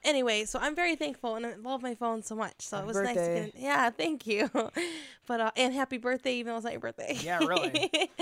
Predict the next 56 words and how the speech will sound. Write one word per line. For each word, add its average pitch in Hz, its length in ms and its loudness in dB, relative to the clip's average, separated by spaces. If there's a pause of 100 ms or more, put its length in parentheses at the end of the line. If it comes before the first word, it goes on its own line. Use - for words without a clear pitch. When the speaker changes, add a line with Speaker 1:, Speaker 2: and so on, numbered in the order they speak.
(600)
Speaker 1:
Um, 247 380 4 (120)
do 262 60 2
you - 20 8
have 262 100 4
anything 269 300 -2
else? 254 180 0
I've 240 140 -4
got 190 140 -4
stuff 185 180 -10
I 185 40 -8
wanna 180 120 -8
talk 180 160 -10
about. 180 320 -8 (320)
Speaker 2:
Uh, 202 80 4
you 226 160 0
can 349 100 -6
continue. 170 360 -4
I 190 100 -4
got, 247 180 0
I 226 120 -4
got 254 240 -2
a 262 40 0
Speaker 1:
Um, 254 240 2
Speaker 2:
topic 151 320 -4
for 147 120 -6
today 139 260 -8
I'm 151 100 -10
excited 127 320 -10
about, 123 280 -16 (100)
but 139 80 -4
Speaker 1:
okay, 247 140 -4
Speaker 2:
we'll 240 80 2
Speaker 1:
well, 247 80 -2
Speaker 2:
talk - 80 -4
Speaker 1:
th-, 226 60 -4
Speaker 2:
about - 120 -2
Speaker 1:
I'm 269 60 0
Speaker 2:
that. 254 40 -6
Speaker 1:
still 302 140 0
in 269 100 -2
pre-topics 202 560 -6
here. 190 300 -8
Speaker 2:
Yeah. 151 220 -6 (180)
Speaker 1:
Um, 247 340 2
so 294 400 -2 (480)
I, 339 400 0 (280)
I've 247 260 -10
always 262 400 -6
liked 208 560 -6
video 196 360 -6
recording. 180 640 -10 (440)
Always. 196 400 -2
Like, 196 180 -16
I 220 60 -2
always 277 240 0
liked 285 180 -4